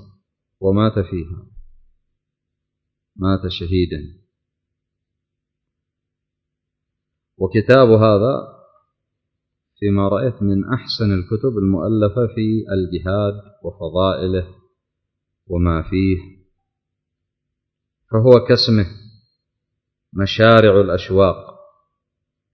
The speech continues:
إلى مصارع العشاق، أي المجاهدين، ومثير الغرام إلى دار السلام إلى الجنة، ففيه الترغيب في الجنة.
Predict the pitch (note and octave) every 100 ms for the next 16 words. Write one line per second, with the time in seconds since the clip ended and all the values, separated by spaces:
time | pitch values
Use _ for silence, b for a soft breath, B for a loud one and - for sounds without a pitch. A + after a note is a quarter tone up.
0 | _ F2 F#2 F2 F2 F2 G2+ G#2 G#2 F2
1 | E2+ D#2 - F2+ D#2+ - _ _ _ _
2 | _ _ _ _ _ _ _ E2+ E2+ E2+
3 | E2+ F2+ F2 F#2 G2 F2 - _ _ _
4 | _ _ _ _ _ _ G2 G#2 G2+ A#2+
5 | B2 A#2+ A2+ F#2+ G2 G2+ A#2 G2+ E2 -
6 | - F#2 F2+ F2+ F#2+ G2 F2 - F2+ E2+
7 | E2+ D#2 D#2+ D#2+ E2 E2 D#2 - - D2+
8 | - _ - F2+ G2 - - E2+ F#2 E2+
9 | - D#2+ F2 E2+ E2